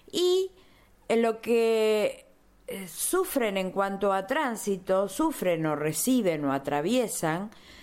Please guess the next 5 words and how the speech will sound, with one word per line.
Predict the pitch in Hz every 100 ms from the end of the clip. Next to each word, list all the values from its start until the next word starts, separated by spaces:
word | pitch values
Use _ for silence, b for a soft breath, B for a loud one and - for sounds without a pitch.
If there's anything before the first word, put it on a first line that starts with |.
| B B
nuestros | 185 185 185 185 165
países | 202 220 285 285 180 -
y | 170
nuestros | 175 160 175 170 - - -
gobernantes, | 180 170 262 359 294 202 185 175 156 143 143 156 214 233